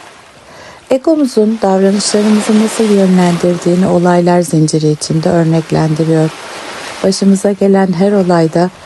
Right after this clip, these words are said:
sorunu başkasında aramanın verdiği ferahlığı gösteriyor. Bunca yıldır içimize kazınmış yanlış alışkanlıkları,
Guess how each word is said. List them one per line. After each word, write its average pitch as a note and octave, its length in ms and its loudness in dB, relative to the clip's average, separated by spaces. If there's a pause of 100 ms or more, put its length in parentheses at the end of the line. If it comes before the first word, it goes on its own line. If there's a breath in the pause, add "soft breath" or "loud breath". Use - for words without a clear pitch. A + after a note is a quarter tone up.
(140)
sorunu F#3 600 0 (220)
başkasında F#3+ 720 0
aramanın E3 600 0
verdiği F3 540 0 (340)
ferahlığı F3+ 640 0
gösteriyor. D#3+ 680 -2 (760 loud breath)
Bunca C4+ 280 2
yıldır G#3 460 2
içimize F#3+ 460 0
kazınmış F#3 640 0
yanlış F3 400 0
alışkanlıkları, D3 1040 0